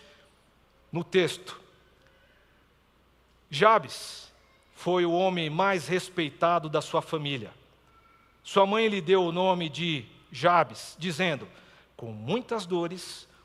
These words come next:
o dei à luz." Jabes orou ao Deus de Israel: "Ah, abençoe-me e aumente as minhas terras.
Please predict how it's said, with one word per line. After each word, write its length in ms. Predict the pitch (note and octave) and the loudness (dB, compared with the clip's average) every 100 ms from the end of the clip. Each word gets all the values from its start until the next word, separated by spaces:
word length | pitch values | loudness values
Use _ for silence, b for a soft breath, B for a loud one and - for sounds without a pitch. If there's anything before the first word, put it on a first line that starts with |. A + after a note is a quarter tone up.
| b | b
o 140 | E3+ | -10
dei 320 | C3+ D3+ D3+ D#3 | -6 -4 -2 -2
à 40 | |
luz." 600 | B2+ B2+ A2+ - - - _ _ b b b | -2 -6 -8 -12 -14 -18 _ _ b b b
Jabes 480 | C3 A3 G3+ D3+ B2+ | -2 0 0 -2 -4
orou 640 | E3 D#3 F#3 F#3 E3+ F3 | -2 0 2 2 0 0
ao 220 | E3+ E3+ | 0 0
Deus 480 | C#3 B2+ G3+ A#3 G3 | 0 0 2 2 -2
de 180 | C#3+ G3+ | -6 -6
Israel: 640 | F#3+ C#3+ F#3 D3 C3+ G#2+ - - _ b b b b | -4 0 2 2 0 -4 -14 -20 _ b b b b
"Ah, 760 | D#3+ D#3 C#3 B2 G#2+ G#2 A2+ D#3 | 0 2 2 0 -4 -10 -6 -6
abençoe-me 1000 | C3 B2+ - - - D3+ C#3 A#2 G#2 F#2+ - _ _ _ b b b b | -6 -10 -10 -12 -8 -6 -6 -8 -12 -18 -20 _ _ _ b b b b
e 100 | F3+ | 0
aumente 480 | D#3 C#3 E3+ D3+ D3+ | 0 0 -4 -4 -4
as 160 | B2 | -4
minhas 340 | C#3+ D3 C3+ - | -6 -6 -8 -8
terras. 600 | - C3 G#2+ F#2 - - | -6 -4 -6 -10 -20 -20